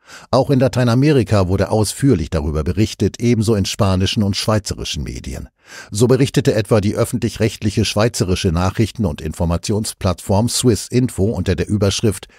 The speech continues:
„Nicaragua beschuldigt Kanada, Deutschland, die Niederlande und Großbritannien des Völkermords in Gaza“ über den Fall.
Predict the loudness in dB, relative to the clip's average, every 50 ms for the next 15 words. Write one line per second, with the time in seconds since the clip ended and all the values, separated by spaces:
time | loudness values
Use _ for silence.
0 | -20 -14 -6 -2 0 0 2 2 2 2 2 2 2 2 2 2 2 2 0 0
1 | 2 2 2 2 0 -2 -2 -2 0 2 2 2 2 0 0 0 0 2 2 2
2 | 0 0 -2 -2 -2 0 0 2 2 2 4 4 4 4 4 2 2 2 0 0
3 | -2 -2 0 0 0 0 0 -2 -2 0 2 2 2 4 2 2 2 0 -2 -2
4 | -4 -4 -2 0 0 0 0 0 0 0 2 2 0 0 -2 -2 -4 -2 -2 0
5 | 0 2 2 2 2 0 0 -2 -2 -4 -4 -6 -6 -6 -4 -4 -2 -2 -4 -4
6 | -6 -8 -10 -12 -14